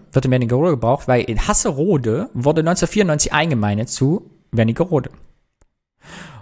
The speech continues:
Wurde nach der Wende von Anheuser-Busch gekauft, ist also ein internationales Bier und mehr gibt's dazu nicht zu erzählen.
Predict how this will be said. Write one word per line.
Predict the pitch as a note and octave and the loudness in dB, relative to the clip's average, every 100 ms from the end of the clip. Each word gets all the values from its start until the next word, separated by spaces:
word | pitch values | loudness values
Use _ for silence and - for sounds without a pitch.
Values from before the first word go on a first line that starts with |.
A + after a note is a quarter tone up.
| - | -4
Wurde | D#3 E3 | 0 2
nach | E3 - | 0 0
der | D3 | 0
Wende | D#3 D3+ | 0 0
von | C#3+ | 0
Anheuser-Busch | C#3 D3 C#3 B2+ B2+ F3+ - | 0 2 2 2 2 0 -2
gekauft, | - - F3+ E3 - | -4 0 0 0 0
ist | C3+ | 0
also | A#2+ C3 | 0 0
ein | C3 | 0
internationales | C#3+ C3+ B2 B2 A2+ A2+ - | 0 2 0 2 0 0 -2
Bier | - D3+ D#3+ D#3 | -2 0 0 0
und | B2+ A#2+ | -2 0
mehr | A2+ | 0
gibt's | G#2 | -2
dazu | G2+ - | -6 0
nicht | G#2 - | 0 0
zu | |
erzählen. | - - - | -4 -4 -8